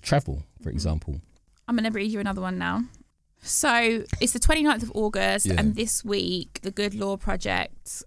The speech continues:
Speaker 2: confirmed that the High Court has given them permission to launch a legal challenge over the minister's use of private emails and WhatsApp.
Speaker 1: <laughs> What, to,
Speaker 2: During
Speaker 1: to hand out contracts?
Speaker 2: Yeah.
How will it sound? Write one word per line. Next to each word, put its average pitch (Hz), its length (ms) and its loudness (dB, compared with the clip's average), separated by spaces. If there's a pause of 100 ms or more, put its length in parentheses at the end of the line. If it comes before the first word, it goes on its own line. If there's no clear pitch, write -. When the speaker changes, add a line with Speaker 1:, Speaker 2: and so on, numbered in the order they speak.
Speaker 2:
confirmed 196 720 -2
that - 140 -8
the 196 60 -6
High 196 300 -2
Court - 560 -4 (340)
has 196 200 -2
given - 320 -6
them - 100 -4
permission 101 840 -4 (120)
to 196 600 -4
launch 202 460 -6
a - 20 -2
legal 120 480 -2
challenge 98 680 -6 (320)
over 202 280 -2
the 196 100 -4
minister's 202 1120 -4 (100)
use 202 520 -4
of - 180 -8
private 226 460 -2
emails 190 680 -4 (100)
and 180 220 -2
WhatsApp. - 520 -6 (580)
Speaker 1:
<laughs> - 80 -10 (840)
What, - 100 0
to, 214 60 2
Speaker 2:
During 104 220 6
Speaker 1:
to 101 100 4
hand 131 200 8
out - 80 2
contracts? 104 520 4 (160)
Speaker 2:
Yeah. 202 220 -2